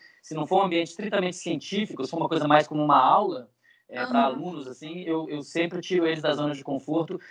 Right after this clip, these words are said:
Speaker 1: é, com exercício físico, com humor, é, e com jogos também. Eu uso muito jogos pra que não
Speaker 2: Aham.
Speaker 1: fique aquela coisa maçante, pra que as pessoas possam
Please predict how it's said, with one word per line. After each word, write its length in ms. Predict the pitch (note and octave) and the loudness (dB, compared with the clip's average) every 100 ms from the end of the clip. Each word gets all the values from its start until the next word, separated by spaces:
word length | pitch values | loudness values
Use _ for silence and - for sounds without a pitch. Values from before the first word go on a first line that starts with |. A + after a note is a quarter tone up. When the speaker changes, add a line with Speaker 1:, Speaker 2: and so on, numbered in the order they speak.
| - | -10
Speaker 1:
é, 260 | - C#3+ C#3+ | 2 4 4
com 140 | D#3+ | 4
exercício 440 | D3+ C3+ G#3 G3 G3 | 2 2 -2 -6 -8
físico, 600 | F3+ F3+ E3 E3 F3 E3+ _ | -2 -2 -2 -6 -8 -10 _
com 200 | C#3 D3 | 0 4
humor, 600 | F3 E3 E3+ F3 - - _ _ _ - | 4 8 8 6 2 -8 _ _ _ -2
é, 540 | C#3 C#3 C#3 C#3 C#3 - _ _ | 2 2 2 0 -2 -8 _ _
e 160 | C3+ D3 | -8 -8
com 360 | - D#3+ E3+ E3+ | -8 -4 -2 -2
jogos 600 | C3+ E3+ - D#3 B2 A2+ | 4 6 8 6 -2 -10
também. 300 | B2+ A#2+ A2+ | -12 -10 -14
Eu 180 | - C#3 | -12 -12
uso 160 | C#3 | -10
muito 220 | D3 - | -8 -8
jogos 400 | D#3 C#3+ C3+ C#3+ - - | -2 2 2 0 -14 -10
pra 140 | - F#3+ | -4 0
que 80 | |
não 60 | G#3 | 0
Speaker 2:
Aham. 80 | A#3+ | 2
Speaker 1:
fique 200 | - A#3+ | 0 2
aquela 220 | F#3+ F#3 | 2 2
coisa 220 | F#3 F3 | 2 0
maçante, 500 | E3+ E3 - D3+ D#3 | 2 2 0 -6 -6
pra 120 | - D#3 | -10 -12
que 80 | |
as 80 | E3 | -10
pessoas 280 | D#3 D#3 E3 | -8 -6 0
possam 320 | E3 E3 - | 2 2 0